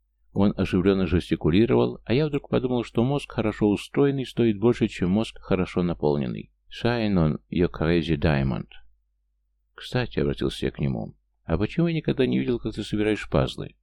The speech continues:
"Ну, просто их Глеб собирает, а я только смотрю", — ничуть не смутившись, ответил Арсений. Результатом нашего консилиума стал план действий на завтра. Арсений, первое.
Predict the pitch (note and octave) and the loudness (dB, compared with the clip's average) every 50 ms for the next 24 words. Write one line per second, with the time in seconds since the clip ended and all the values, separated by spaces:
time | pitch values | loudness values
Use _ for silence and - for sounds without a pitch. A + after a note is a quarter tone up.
0 | _ _ _ _ _ _ _ _ _ _ _ _ _ _ _ _ _ _ _ _ | _ _ _ _ _ _ _ _ _ _ _ _ _ _ _ _ _ _ _ _
1 | - - F2 F2+ F2+ - G#2+ A2 G#2 - - A#2 A2+ A2 - A2+ A#2 C#3 D3 - | -6 -2 -2 -2 0 2 0 0 0 -2 -2 0 0 0 0 2 2 2 2 2
2 | - - E2+ D2 C#2+ C2 C2+ B1+ A1+ A1 - _ - - E2+ F2 F#2+ - G#2 G#2 | 0 0 0 0 0 -2 -2 -4 -6 -8 -10 _ -2 0 0 2 2 2 0 0
3 | - - G2+ - - A2 A2 - - C#3 C3+ G#2+ E2+ - - - - - - - | 0 -2 -4 -2 -2 -2 -2 -2 0 0 0 0 0 -2 -6 -8 -8 -8 -6 -4
4 | D#2 D2+ - - A#2 A#2 - C#3 - - - - - D#2 D2+ - - - - D#2 | -6 -4 -2 -2 -2 -2 -2 -6 -6 -4 -4 -2 0 0 -2 -2 -2 -4 -4 -4
5 | D#2 - - - G#1 G1+ G#1 - - _ _ _ _ _ _ _ _ - F2+ F#2 | -4 -6 -6 -6 -6 -6 -8 -10 -12 _ _ _ _ _ _ _ _ -2 -2 0
6 | F#2 A2+ A2+ - - D#3+ D#3 - C3 C3 B2+ A#2 - - A2 G#2+ - G#2 G2 F#2+ | 2 2 0 2 0 0 0 0 -2 -2 -4 -6 -4 -2 -2 -2 0 0 0 0
7 | - - - D3 D3+ D3+ C#3+ C#3 C3+ B2+ - - B2 A#2+ A2+ - - A2 A2 G#2+ | -2 -2 -2 -2 0 0 -2 -4 -4 -6 -4 -2 -2 -2 -2 -2 -2 -2 -2 -2
8 | F#2 G#2 A2+ A2 - - - G2 G2 F2+ D#2+ - - A2+ - - - - - - | 0 0 -2 -2 -2 -4 -4 -2 0 -2 -2 -2 -6 -6 -8 -10 -14 -16 -16 -16
9 | - _ _ _ _ - - F#2 A2 - - - - A#1+ A#1+ A#1+ A1 - - - | -18 _ _ _ _ -4 -2 -2 -2 -2 -2 -4 -4 -4 -4 -4 -6 -4 0 2
10 | G#2+ F2 C2+ B1 A1 G#1+ - - | 2 2 2 0 -6 -10 -12 -16